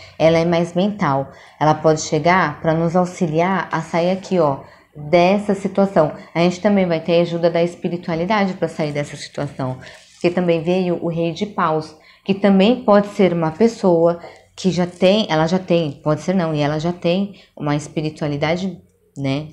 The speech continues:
um conhecimento espiritual muito avançado, equilibrado e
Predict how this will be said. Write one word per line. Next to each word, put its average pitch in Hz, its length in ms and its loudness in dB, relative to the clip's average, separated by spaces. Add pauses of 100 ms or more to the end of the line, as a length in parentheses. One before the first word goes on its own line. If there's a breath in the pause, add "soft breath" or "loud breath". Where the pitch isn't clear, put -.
(360)
um 139 60 -8
conhecimento 175 760 -2
espiritual 143 680 -6
muito 147 760 -6 (840 loud breath)
avançado, 147 880 -2
equilibrado 151 1120 -2
e 135 260 -8